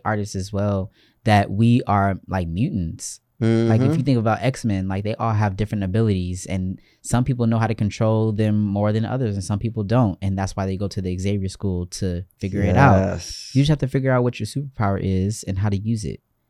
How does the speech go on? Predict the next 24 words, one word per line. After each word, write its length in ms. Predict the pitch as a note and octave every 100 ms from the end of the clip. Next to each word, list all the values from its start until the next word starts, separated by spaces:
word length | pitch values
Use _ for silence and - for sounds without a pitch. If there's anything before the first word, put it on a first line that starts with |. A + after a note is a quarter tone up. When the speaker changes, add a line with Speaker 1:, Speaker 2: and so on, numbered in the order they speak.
| _ _
Speaker 1:
So 220 | - G#2 F#2+
that's 360 | B2+ G#2+ A2+
what 100 | A#2
I 80 | G2
would 120 | G2
say 200 | - F#2
to 140 | F#2+ F#2
you. 60 |
You 360 | F2 A2 A#2 A2+
are 440 | G#2 G2+ G2 F#2+ G#2 _ _ _ _ _
an 80 | G2+
extraordinary, 760 | F2 - - A2 A#2 A#2+ A#2+ A#2
gifted 400 | A2 A2+ - C3+
student, 420 | - A#2 A2 A2 - _ _ _ _ _ -
and 220 | G#2 G2
you 60 | G2+
just 160 | G#2
have 180 | G#2+ G2
to 340 | G#2+ G2+ F#2+ F2
hone 280 | G#2+ G#2+
in 140 | A2 G#2+
on 80 | A2
your 120 | B2
gifts. 540 | D#3 D3+ - - -